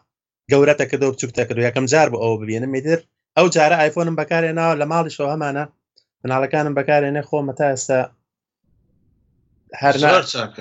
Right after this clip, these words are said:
Speaker 1: تاقیم نەکردووەتەوە وەڵا.
Speaker 2: ئەوە تا تۆ، تۆ زەمیشیەکەی پێنج ئایفۆنتان کڕیوە.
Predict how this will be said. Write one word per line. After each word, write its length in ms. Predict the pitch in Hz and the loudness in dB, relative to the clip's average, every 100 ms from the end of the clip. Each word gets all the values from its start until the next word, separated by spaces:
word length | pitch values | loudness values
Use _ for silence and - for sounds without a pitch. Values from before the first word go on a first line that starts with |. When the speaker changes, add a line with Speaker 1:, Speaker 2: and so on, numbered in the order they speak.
| 160 | -6
Speaker 1:
تاقیم 400 | - - 165 151 | -4 -4 -4 -4
نەکردووەتەوە 540 | 110 104 104 101 101 | -4 -4 -6 -4 -2
وەڵا. 180 | 98 98 - _ - | -4 -6 -12 _ -4
Speaker 2:
ئەوە 280 | 156 185 190 | 2 4 4
تا 160 | 208 247 | 4 4
تۆ، 160 | 247 220 220 - _ _ - | 4 2 2 -8 _ _ 2
تۆ 160 | 196 214 220 - 147 - | 4 6 4 -4 -4 2
زەمیشیەکەی 840 | 233 247 196 139 151 151 160 151 147 - | 4 4 2 0 -2 -4 -4 -6 -8 -10
پێنج 300 | - 165 139 | -6 -4 -2
ئایفۆنتان 680 | 156 147 - 147 120 123 113 | 0 0 -2 -6 -4 -6 -6
کڕیوە. 460 | 113 113 95 85 | -10 -12 -12 -16